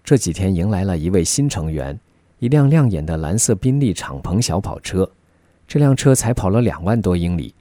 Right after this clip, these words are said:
刚完成保养，里外看起来都很新，开起来动力十足。这是来自东湾的 Sarah 女士捐给希望之声的第二辆车了。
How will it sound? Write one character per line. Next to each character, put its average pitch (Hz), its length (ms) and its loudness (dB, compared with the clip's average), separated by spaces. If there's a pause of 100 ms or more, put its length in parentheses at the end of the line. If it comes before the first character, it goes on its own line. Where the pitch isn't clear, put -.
(380)
刚 147 220 0
完 110 180 2
成 98 160 -2
保 80 200 -2
养， 80 200 -4 (280)
里 98 160 2
外 143 160 6
看 123 200 0
起 - 140 -4
来 76 160 -6
都 110 180 4
很 - 220 -8
新， 95 260 0 (380)
开 151 180 -2
起 139 200 -4
来 78 160 -4
动 92 260 -2
力 82 100 -2
十 87 220 -4
足。 76 320 -6 (580)
这 - 140 -2
是 - 140 0
来 113 120 2
自 127 160 0
东 135 180 2
湾 135 140 2
的 101 140 2
Sarah 123 400 2
女 76 160 -6
士 - 320 -4 (140)
捐 127 200 2
给 82 140 0
希 - 220 0
望 95 160 0
之 95 120 -4
声 104 160 0
的 85 140 0
第 117 180 0
二 131 200 0
辆 73 180 -4
车 - 240 -6
了。 76 160 -6